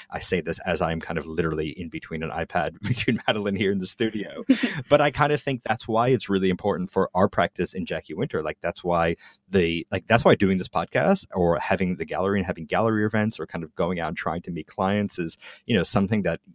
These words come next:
Speaker 1: it's, is hard for certain people to kind of do. I know one thing, I don't know, I, I haven't spoken about,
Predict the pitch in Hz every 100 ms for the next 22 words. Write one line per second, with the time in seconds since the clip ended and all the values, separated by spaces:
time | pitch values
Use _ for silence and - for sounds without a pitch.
0 | _ - 104 - - 101 90 - - 92
1 | 104 123 135 - 104 101 - _ _ -
2 | - 101 104 - 104 107 101 92 85 76
3 | 82 95 214 233 - - - 95 87 82
4 | 87 90 90 - 87 92 - 90 90 87
5 | 87 80 87 - 92 87 - - 104 110
6 | 110 - 98 101 98 - 113 104 107 95
7 | 92